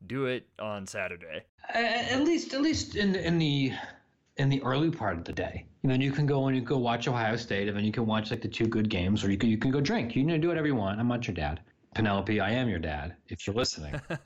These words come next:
Speaker 2: and you need to go to bed. Yeah, it, it's, it's, it's good to have these, those, those, those weeks, right? You know, so that way when we do have these gigantic weeks, when, when conference play kinda kicks up and everything,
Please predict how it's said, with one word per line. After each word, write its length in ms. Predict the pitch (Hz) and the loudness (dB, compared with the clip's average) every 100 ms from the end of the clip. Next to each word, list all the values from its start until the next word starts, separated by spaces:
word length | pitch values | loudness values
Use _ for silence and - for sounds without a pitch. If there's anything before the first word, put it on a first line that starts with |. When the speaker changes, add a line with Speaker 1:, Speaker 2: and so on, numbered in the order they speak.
| 110 | -4
Speaker 2:
and 420 | 92 82 80 - | -2 0 -2 -6
you 120 | 101 95 | -2 0
need 140 | 85 | 0
to 60 | 90 | 0
go 120 | 82 | -2
to 60 | |
bed. 320 | 80 - - - - _ | -2 -4 -8 -16 -20 _
Yeah, 440 | 226 320 - - 208 | -4 -2 -2 -2 -2
it, 100 | 214 | 0
it's, 240 | 208 233 | -2 -2
it's, 240 | 196 202 208 | -2 0 0
it's 180 | 170 | 0
good 200 | 160 247 | 0 0
to 80 | 226 | 0
have 260 | 170 190 170 | 0 -2 0
these, 220 | 180 - | -2 -2
those, 380 | 151 160 156 147 | 0 2 2 2
those, 460 | 151 147 123 131 | 2 2 -2 -4
those 200 | 135 127 | 0 0
weeks, 300 | 127 143 - | 2 0 0
right? 200 | 120 131 | 0 0
You 80 | 135 | 2
know, 200 | 123 120 | 2 2
so 160 | 120 139 | 2 0
that 140 | 147 | 2
way 180 | 147 139 | 2 2
when 200 | 127 127 | 2 2
we 140 | 123 | 2
do 100 | 117 | 2
have 220 | 143 123 110 | 2 2 0
these 100 | 104 | 0
gigantic 520 | 104 127 190 175 - | 0 0 0 0 0
weeks, 320 | 117 117 - | -2 -2 -4
when, 120 | 117 | -4
when 180 | 110 107 | 0 0
conference 420 | 104 120 120 110 | 0 -2 -2 -4
play 160 | - 151 | -2 -2
kinda 240 | 143 123 | 0 -2
kicks 240 | 117 110 - | -2 -6 -4
up 140 | 110 | -2
and 100 | 104 | 0
everything, 480 | 98 92 90 98 | 0 0 0 -2